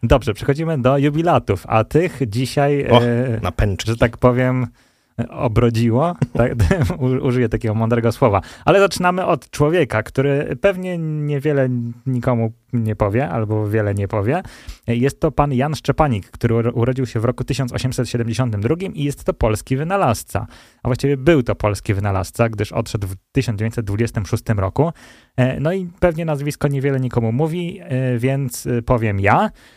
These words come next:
Speaker 1: e, że gość wynalazł wiele takich, e, myślę, dość mocno rewolucyjnych, e, wynalazków.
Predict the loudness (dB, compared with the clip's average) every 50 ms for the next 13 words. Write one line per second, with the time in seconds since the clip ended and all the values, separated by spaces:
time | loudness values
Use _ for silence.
0 | _ _ _ -2 0 2 2 2 2 0 0 -2 0 0 2 2 2 0 -2 -2
1 | 0 0 2 2 2 0 -4 -10 -16 _ -8 -4 -2 0 0 2 2 2 2 0
2 | 0 0 0 0 0 2 2 2 2 0 0 0 -2 -2 -4 -4 -4 -2 -2 0
3 | -2 -4 -6 -10 -8 -6 -4 -2 -2 -2 -2 -2 -2 -2 -2 -2 -4 -6 -6 -4
4 | -2 0 0 0 0 -2 -2 -2 -2 -2 -2 -2 -4 -6 -4 -4 -4 -4 -4 -6
5 | -4 -2 -2 0 0 0 0 0 0 0 0 0 -2 -2 -2 0 2 2 2 0
6 | 0 -2 -4 -4 -6 -6 -6 -4 -2 0 0 0 0 0 0 0 0 2 2 2
7 | 0 0 -2 -4 -4 -2 0 0 0 0 -4